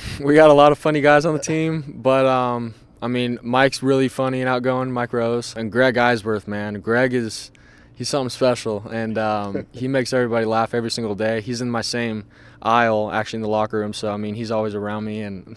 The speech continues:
Speaker 1: <laughs> he's always making everybody smile and laugh, so he's a funny dude.
Speaker 2: Those guys are leaders anyway, too. So, uh, does it kinda go hand in hand? Those are the guys that keep everybody loose?
Speaker 1: Yeah, I mean, they're the guys that lead, you know, to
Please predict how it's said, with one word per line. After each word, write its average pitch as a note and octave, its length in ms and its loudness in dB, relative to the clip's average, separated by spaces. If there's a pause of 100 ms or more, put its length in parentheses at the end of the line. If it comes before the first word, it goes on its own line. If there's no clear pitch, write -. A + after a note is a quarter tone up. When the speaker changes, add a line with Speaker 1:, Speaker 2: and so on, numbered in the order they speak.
Speaker 1:
<laughs> - 120 -16
he's A2+ 180 -8
always A2 220 -2
making G#2+ 220 -6
everybody G#2 260 -6
smile G2+ 280 -10
and F#2+ 80 -12
laugh, F#2+ 180 -10
so G2+ 100 -12
he's G#2 120 -8
a G#2 60 -18
funny G2+ 240 -10
dude. G2 220 -10 (720)
Speaker 2:
Those C3 200 0
guys B2+ 260 4
are A2 140 2
leaders A2+ 340 0
anyway, G2+ 460 0 (240)
too. G#2 320 0 (180)
So, G#2 320 2
uh, G2+ 220 0
does G#2 200 -8
it G#2 100 -8
kinda A#2+ 180 0
go A2 160 6
hand A#2 240 0
in G#2 80 -2
hand? A2 340 -2
Those G#2+ 180 0
are G2 40 -8
the G#2 80 -2
guys G#2 180 0
that G#2 60 -12
keep G#2 160 -12
everybody G#2 240 -2
loose? G#2 320 -8 (100)
Speaker 1:
Yeah, A#2+ 260 2
I G#2 140 0
mean, A#2 460 -2 (200)
they're A#2 240 -2
the A#2 80 -2
guys A#2 220 2
that A2 120 2
lead, A#2+ 540 0
you G#2 120 -8
know, G#2+ 160 -2
to G2+ 260 -4